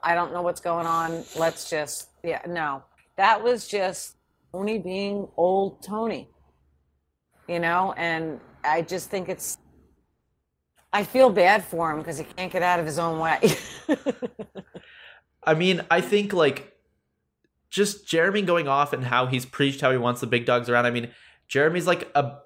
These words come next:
Speaker 2: a big guy. I mean, he, he played it off pretty well in his, in his second chance season of, you know, not, um, not winning too many immunities,
Speaker 1: Not
Speaker 2: or
Speaker 1: winning.
Speaker 2: I think he
Speaker 1: Yeah.
Speaker 2: only won the final one.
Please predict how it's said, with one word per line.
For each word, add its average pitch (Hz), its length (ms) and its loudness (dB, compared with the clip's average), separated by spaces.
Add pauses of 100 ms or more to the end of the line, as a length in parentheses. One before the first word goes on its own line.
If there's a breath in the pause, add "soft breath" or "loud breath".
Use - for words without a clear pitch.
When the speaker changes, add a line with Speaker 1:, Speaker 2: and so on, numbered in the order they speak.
Speaker 2:
a 143 80 4
big 139 360 0
guy. 139 400 4
I 101 60 2
mean, 117 180 -4
he, 127 540 -4
he 143 240 -2
played 156 340 2
it 196 120 4
off 139 300 2
pretty 143 200 2
well 123 300 2
in 120 80 -2
his, 110 260 -6
in 123 140 -6
his 113 160 -6
second 113 320 -2
chance 107 340 -2
season 113 400 -4
of, 98 240 -2 (480 loud breath)
you 131 120 2
know, 104 260 2 (1200)
not, 113 400 4
um, 101 460 2 (380)
not 135 260 0
winning 131 260 2
too 131 120 -4
many 120 200 0
immunities, 113 540 -4
Speaker 1:
Not 107 60 0
Speaker 2:
or 104 180 0
Speaker 1:
winning. 117 340 -12
Speaker 2:
I 117 160 2
think 147 160 -4
he 131 60 0
Speaker 1:
Yeah. 117 60 2
Speaker 2:
only 117 140 -2
won 110 160 -2
the 110 80 -4
final 104 460 -2
one. 113 460 0